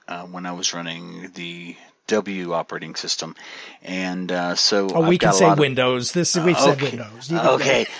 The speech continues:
Speaker 1: So the
Speaker 2: <laughs>
Speaker 1: Windows operating system. Uh, so,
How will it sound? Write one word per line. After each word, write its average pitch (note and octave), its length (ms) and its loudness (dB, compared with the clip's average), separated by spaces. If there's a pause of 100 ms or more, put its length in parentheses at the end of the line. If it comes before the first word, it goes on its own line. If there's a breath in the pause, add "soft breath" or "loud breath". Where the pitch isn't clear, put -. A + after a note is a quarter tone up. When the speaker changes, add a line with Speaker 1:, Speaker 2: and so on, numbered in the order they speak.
(180)
Speaker 1:
So C3 320 6
the B2+ 140 2
Speaker 2:
<laughs> B2+ 40 4
Speaker 1:
Windows C#3 280 4
operating G#2 580 2
system. G2+ 480 -2 (360 loud breath)
Uh, G#2 280 4
so, A2 560 4